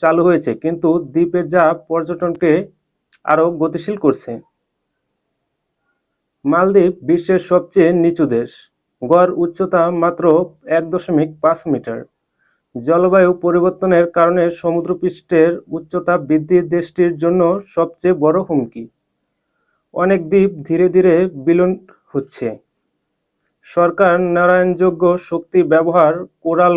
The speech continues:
রিফ সংরক্ষণ এবং প্লাস্টিক মুক্ত দ্বীপ তৈরির প্রকল্প চালাচ্ছে। ছোট্ট একটি দেশ হয়েও মালদ্বীপ আজ বিশ্বের মন জয় করছে। প্রাকৃতিক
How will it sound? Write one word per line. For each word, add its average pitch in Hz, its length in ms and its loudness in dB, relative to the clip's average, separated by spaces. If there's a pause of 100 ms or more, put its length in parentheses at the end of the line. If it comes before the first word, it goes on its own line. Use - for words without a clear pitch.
রিফ 175 260 2 (300)
সংরক্ষণ 175 540 2
এবং 170 260 2 (200)
প্লাস্টিক 170 460 -4
মুক্ত 175 260 -8 (300)
দ্বীপ 180 200 2 (100)
তৈরির 170 340 0
প্রকল্প 170 440 -2
চালাচ্ছে। 139 500 -2 (1900)
ছোট্ট 185 260 -2
একটি 196 300 0
দেশ 180 340 2 (180)
হয়েও 180 360 2
মালদ্বীপ 170 480 2
আজ 160 260 2 (260)
বিশ্বের 170 400 -2
মন 165 260 2 (200)
জয় 151 200 0
করছে। 123 360 -4 (880)
প্রাকৃতিক 175 500 0